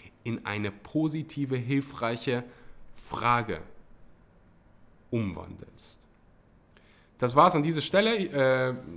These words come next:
bis an dieser Stelle. Ich, ich hoffe, du hast was mitnehmen können und viel, viel wichtiger, ich hoffe, dass der ein oder andere hier dabei ist und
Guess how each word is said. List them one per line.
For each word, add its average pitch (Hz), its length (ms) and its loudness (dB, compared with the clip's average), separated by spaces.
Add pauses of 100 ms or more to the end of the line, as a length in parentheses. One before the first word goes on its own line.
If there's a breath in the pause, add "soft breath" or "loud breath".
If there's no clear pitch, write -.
bis 127 160 -6
an 95 80 -4
dieser 90 200 -10
Stelle. 107 220 -6
Ich, - 180 -6
ich - 200 -10
hoffe, 190 380 4
du 147 180 2
hast - 320 -2 (480 loud breath)
was 135 180 -6
mitnehmen 185 380 0
können 180 220 2
und 165 180 0
viel, - 240 -4
viel 135 180 -8
wichtiger, 110 360 -4
ich - 200 -8
hoffe, 135 280 -8
dass 120 160 -8
der - 100 -2
ein 120 180 0
oder 113 80 -2
andere 110 240 -2
hier 107 160 -4
dabei 104 300 2
ist 104 120 -8
und 101 200 -6